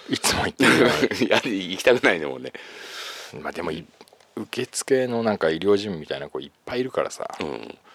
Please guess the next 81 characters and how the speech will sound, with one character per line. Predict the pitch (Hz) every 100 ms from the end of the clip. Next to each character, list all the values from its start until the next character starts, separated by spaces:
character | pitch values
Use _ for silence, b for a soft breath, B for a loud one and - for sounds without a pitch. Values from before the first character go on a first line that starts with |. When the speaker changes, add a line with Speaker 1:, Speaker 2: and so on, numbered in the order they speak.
| b
Speaker 2:
ま | 135
あ、 |
で、 | - 143
あ |
れ | 82
か、 | - 113
普 | -
通 | - 156
に | 156
普 | -
段 | 156
通 | 120 107
っ |
て | 117 -
る | -
時 | -
っ | -
て | -
い | 78
う |
の | 67
は、 | 64 60 - B B
Speaker 1:
う | 92
ん。 |
Speaker 2:
た | 104
だ | 80
診 | 92
察 | 85 80
券 | 85
出 | 73
し | 71 -
て、 | 64 50 - - -
あ |
れ | 71
な | 65
の | 58
か。 | - - _ _
Speaker 1:
あ | -
そ | -
こ | 160 -
ね、 | 185 127
通 | 156 151
ん | 87
な | 76
い | 135
の。 | - _
お | -
会 | - 107
計 | - 98
の |
時 | 92 80
し | - -
か。 | - - -
Speaker 2:
あ、 | 120
そ | -
う |
な | 82
ん | 60
だ。 | - - -
Speaker 1:
う | 82
ん。 | 69 69 82 69 - 110
Speaker 2:
う |
ん。 |
Speaker 1:
な、 | 107 101
も | 110 90
う |
ビ | - 120
ル | 101
で | 76
何 | 82 85
階 | 85 85
建 | 82
て | -
も | 78
あ | 78
る | -
か | 60
ら | -
さ。 | - - 50
Speaker 2:
う |
ん。 | 90 73 -